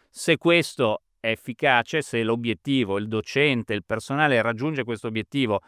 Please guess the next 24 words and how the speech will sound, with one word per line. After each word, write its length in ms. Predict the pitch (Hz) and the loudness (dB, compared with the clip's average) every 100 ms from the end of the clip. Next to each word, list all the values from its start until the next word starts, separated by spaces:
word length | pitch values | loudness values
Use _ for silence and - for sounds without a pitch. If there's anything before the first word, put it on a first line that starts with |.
| _ _ | _ _
senza 680 | _ - 143 123 - 110 95 _ _ _ _ | _ 0 2 2 2 2 2 _ _ _ _
dover 300 | 131 113 123 | -6 0 0
scalare 420 | - 139 131 131 | 0 2 4 4
l'Everest, 500 | 139 104 101 101 - - | 4 2 0 -2 -6 -8
questo 360 | 147 131 143 | -4 -2 -2
processo 500 | 123 123 - 101 - | -2 -4 -4 -8 -6
è 60 | 101 | -12
funzionante. 840 | - 104 - 104 87 58 - - _ _ _ | -10 -12 -10 -10 -10 -10 -16 -20 _ _ _
Se 340 | _ - 190 196 | _ -4 2 4
non 160 | 165 | 4
è 120 | 143 117 | 2 2
così, 560 | 147 120 107 113 147 _ _ | -2 -2 -2 -4 -6 _ _
ci 200 | _ - | _ -12
si 180 | 101 113 | -8 -10
siede 240 | - 120 | -6 -6
attorno 360 | 110 110 117 135 | -4 -4 -4 -4
a 20 | |
un 80 | 151 | -2
tavolo 400 | 135 131 143 139 | 2 2 2 0
mettendoci 960 | 120 131 127 _ 160 151 123 - 117 - | 0 -2 -2 _ 0 0 -2 -4 -12 -8
le 360 | 156 165 185 | -4 0 0
persone 580 | 156 139 113 - 139 123 | 0 -4 -4 -4 -2 -2
che 300 | - 135 113 - _ _ _ _ | -4 -4 -4 -6 _ _ _ _
utilizzano 920 | 170 135 151 156 151 120 107 104 107 | -6 -2 2 4 4 4 4 2 -4